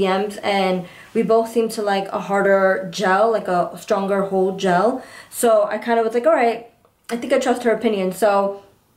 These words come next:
I'm going to try it out, and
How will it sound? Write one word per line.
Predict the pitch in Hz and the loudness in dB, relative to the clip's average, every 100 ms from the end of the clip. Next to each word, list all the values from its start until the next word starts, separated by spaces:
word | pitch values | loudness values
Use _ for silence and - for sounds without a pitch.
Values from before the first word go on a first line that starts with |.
| _ _ _ - - | _ _ _ -18 -8
I'm | 226 | -2
going | 226 220 | 2 2
to | 233 | 0
try | 240 262 | 0 0
it | 311 320 | 0 0
out, | 233 196 202 - - - - - - - | 0 2 2 0 -6 -18 -20 -20 -12 -2
and | 226 220 214 214 | 0 4 4 4